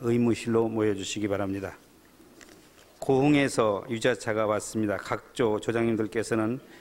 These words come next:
필요하신 만큼 가져가시는데,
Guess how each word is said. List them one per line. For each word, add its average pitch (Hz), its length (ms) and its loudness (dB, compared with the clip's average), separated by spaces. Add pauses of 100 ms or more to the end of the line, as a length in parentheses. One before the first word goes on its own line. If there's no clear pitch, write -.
(300)
필요하신 139 560 2
만큼 120 600 0
가져가시는데, 110 920 0